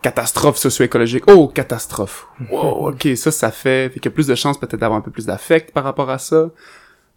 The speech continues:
Speaker 1: Euh,
Speaker 2: Donc, il y a du vocabulaire connoté dans, dans tout ça, puis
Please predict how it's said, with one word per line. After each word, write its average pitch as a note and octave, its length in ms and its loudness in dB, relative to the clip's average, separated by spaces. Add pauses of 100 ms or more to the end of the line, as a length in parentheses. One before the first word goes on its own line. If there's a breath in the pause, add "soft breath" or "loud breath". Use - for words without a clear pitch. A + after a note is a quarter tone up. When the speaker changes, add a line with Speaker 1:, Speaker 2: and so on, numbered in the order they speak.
Speaker 1:
Euh, A2 240 -10 (160)
Speaker 2:
Donc, E3 200 -4
il - 20 2
y E3 40 2
a D3+ 60 -2
du D3+ 80 -10
vocabulaire D#3 680 0
connoté D#3 760 -2 (480)
dans, C#3+ 420 -4
dans C3+ 140 -8
tout - 100 -10
ça, F3 260 -4
puis D3+ 320 -10